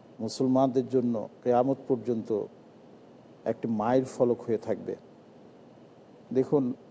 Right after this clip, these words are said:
এই উহুদ যুদ্ধকে কেন্দ্র করে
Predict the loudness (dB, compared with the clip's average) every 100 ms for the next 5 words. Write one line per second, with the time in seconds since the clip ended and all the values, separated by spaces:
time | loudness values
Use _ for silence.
0 | -20 -20 -20 -20 -20 -20 -20 -20 -4 4
1 | 6 6 2 0 -6 -14 -12 -2 0 2
2 | -2 0 -4 -2 -4 -2 0 2 2 0
3 | 0 0 2